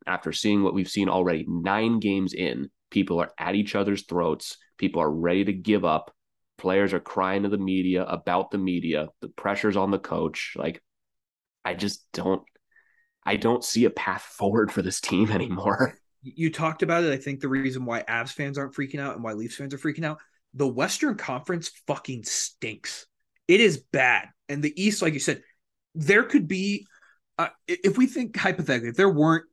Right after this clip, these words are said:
Speaker 2: conferences, how many teams out of the East do you think would make the playoffs? Hypothetically,
Speaker 1: <sighs>
Speaker 2: of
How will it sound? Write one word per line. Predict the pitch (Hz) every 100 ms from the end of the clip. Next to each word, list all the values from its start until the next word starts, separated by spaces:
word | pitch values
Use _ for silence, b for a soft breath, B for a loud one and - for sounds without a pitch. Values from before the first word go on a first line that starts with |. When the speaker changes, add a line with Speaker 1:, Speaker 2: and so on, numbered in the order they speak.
| _ -
Speaker 2:
conferences, | - - 143 135 117 - 104 101 - - -
how | - 208
many | 220
teams | - - 170 147
out |
of | 131
the | - 131
East | 131 -
do |
you | 120
think | 123 117
would | 110
make | 113 113
the | -
playoffs? | - 101 - - - _ _ _ _ _ _ _
Hypothetically, | 147 139 113 104 - -
Speaker 1:
<sighs> |
Speaker 2:
of | -